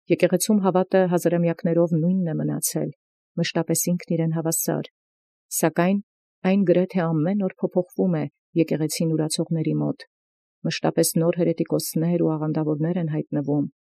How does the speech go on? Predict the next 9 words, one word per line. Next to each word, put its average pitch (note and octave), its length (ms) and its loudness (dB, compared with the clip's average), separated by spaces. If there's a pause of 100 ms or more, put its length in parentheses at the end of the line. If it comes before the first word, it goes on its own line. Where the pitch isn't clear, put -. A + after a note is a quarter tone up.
(140)
և D#3+ 200 4
ամեն F#3+ 240 2
անգամ F3 480 0 (260)
նրանց E3+ 360 0
ուսուցիչը F3+ 540 -2
տարբեր E3 500 0
կերպ F#3 400 -2
է - 40 -4
քարոզում։ D#3 600 -4